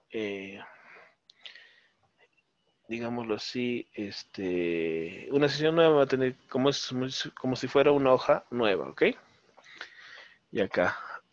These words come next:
eh, le voy a poner evaluación.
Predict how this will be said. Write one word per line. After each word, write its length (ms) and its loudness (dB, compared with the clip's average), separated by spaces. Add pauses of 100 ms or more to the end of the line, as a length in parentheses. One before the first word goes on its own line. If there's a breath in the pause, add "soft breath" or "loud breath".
(180)
eh, 440 0
le 100 0
voy 100 0
a 20 -20
poner 400 2 (560 loud breath)
evaluación. 540 -6